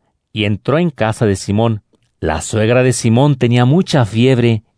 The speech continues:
y le rogaron que la sanara. Entonces Jesús, inclinándose sobre ella, mandó a la fiebre que saliera y se le quitó.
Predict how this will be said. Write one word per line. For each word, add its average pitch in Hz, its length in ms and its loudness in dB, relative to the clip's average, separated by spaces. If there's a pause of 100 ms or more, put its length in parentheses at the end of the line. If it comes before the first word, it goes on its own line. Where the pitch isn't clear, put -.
(140)
y 120 140 0
le 110 120 2
rogaron 107 540 -2
que 92 120 -6
la 85 140 -2
sanara. 85 540 -4 (420)
Entonces 175 840 0 (160)
Jesús, - 720 -2 (260)
inclinándose 131 960 0
sobre 156 420 2
ella, 131 320 -2 (380)
mandó 98 340 0
a 196 60 4
la 214 160 2
fiebre 156 420 0
que 107 160 -4
saliera 131 640 0 (240)
y 131 140 0
se 113 180 -2
le 95 140 0
quitó. 98 460 -4